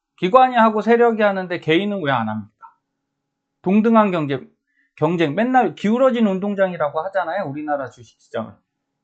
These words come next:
굳이 기울어진 운동장이라고 생각하는데, 예, 저 또한 그냥 기울어져 있을 필요 없잖아요.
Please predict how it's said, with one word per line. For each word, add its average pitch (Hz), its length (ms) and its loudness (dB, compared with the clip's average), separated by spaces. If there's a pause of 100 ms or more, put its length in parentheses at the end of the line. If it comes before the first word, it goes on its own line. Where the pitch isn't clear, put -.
(160)
굳이 320 440 -2
기울어진 233 600 2
운동장이라고 202 840 0
생각하는데, 196 840 -2 (560)
예, 135 360 -4 (680)
저 - 260 -2
또한 262 320 4
그냥 190 260 -4
기울어져 220 460 0
있을 165 280 -6
필요 220 220 -4
없잖아요. 113 440 -8